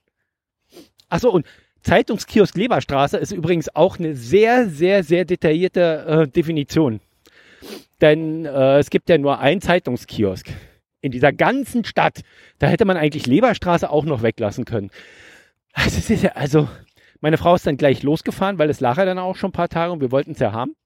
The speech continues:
Hat dann da mal eine Viertelstunde rumgesucht, hat das dann auch gefunden, hat dann auch das Paket noch bekommen, ist dann wieder nach Hause gekommen.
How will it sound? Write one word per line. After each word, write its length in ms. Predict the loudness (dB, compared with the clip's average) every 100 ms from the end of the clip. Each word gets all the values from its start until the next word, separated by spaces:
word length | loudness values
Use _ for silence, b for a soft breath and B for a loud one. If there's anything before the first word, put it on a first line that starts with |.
| _ _ _ _ _ _ -6
Hat 180 | -4
dann 120 | -2 -2
da 120 | -2
mal 160 | -2
eine 120 | -4 -6
Viertelstunde 520 | -8 -10 -8 -4 -4
rumgesucht, 500 | -4 -6 -8 -10 -8
hat 80 | -6
das 120 | -4
dann 120 | -4
auch 140 | -4
gefunden, 420 | -6 -4 -4 -2 -8
hat 160 | -6
dann 80 | -8
auch 120 | -10
das 120 | -16
Paket 320 | -12 -6 -6 -6
noch 80 |
bekommen, 360 | -12 -6 -6 -6
ist 100 | -8
dann 80 | -4
wieder 120 | -4
nach 100 | -2
Hause 180 | -2 -2
gekommen. 200 | -6